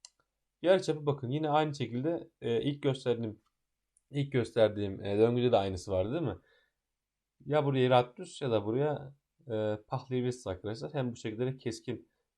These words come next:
keskin köşeleri alabilirsiniz. Ben buraya direkt o zaman eksi sıfır nokta beş diyorum ki,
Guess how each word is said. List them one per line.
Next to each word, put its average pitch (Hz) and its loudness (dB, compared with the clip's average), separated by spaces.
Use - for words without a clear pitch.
keskin 120 -6
köşeleri 113 -6
alabilirsiniz. 123 2
Ben 135 0
buraya 135 0
direkt 113 -2
o 104 -2
zaman 101 -8
eksi 147 -4
sıfır - -8
nokta 123 -2
beş 127 -2
diyorum 151 -4
ki, 175 -8